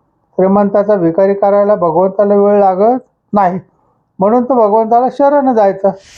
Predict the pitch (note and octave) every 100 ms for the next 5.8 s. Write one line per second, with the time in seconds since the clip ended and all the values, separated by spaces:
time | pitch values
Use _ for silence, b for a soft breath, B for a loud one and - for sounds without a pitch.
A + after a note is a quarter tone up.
0 | F3+ A3+ A3 F3 - - _ _ _ _
1 | _ _ _ _ _ _ _ _ _ _
2 | _ _ _ - C4 C#4+ B3 B3+ C4+ B3+
3 | B3 A#3 B3+ B3+ B3 A3 A3 G#3 G#3 G#3+
4 | A#3+ C#4+ G3 A3 B3+ A#3 F#3 G#3+ C4 C#4
5 | C4 C4+ C4+ C4 A3 G#3+ G#3+ E3+